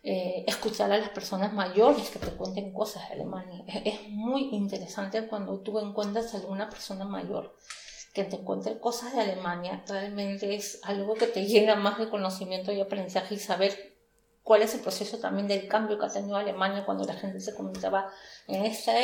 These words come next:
época usábamos marcos, pero pasó el tema de, de, de la reunificación a Alemania y ahora la economía. O sea, es muy interesante esto, porque tienes que empaparte culturalmente de lo que es el país,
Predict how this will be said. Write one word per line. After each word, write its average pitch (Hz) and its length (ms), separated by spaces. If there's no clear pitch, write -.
época 269 260
usábamos 220 540
marcos, 285 600
pero 202 520
pasó 226 600
el 196 100
tema 220 320
de, 196 220
de, 190 340
de 202 180
la 190 180
reunificación 202 760
a 220 60
Alemania 233 500
y 196 140
ahora 220 300
la 233 120
economía. 214 560
O - 320
sea, - 320
es - 380
muy 240 260
interesante 190 640
esto, - 280
porque - 580
tienes 226 300
que 285 100
empaparte 220 640
culturalmente 202 960
de 202 160
lo 196 180
que 190 120
es - 160
el 196 100
país, - 500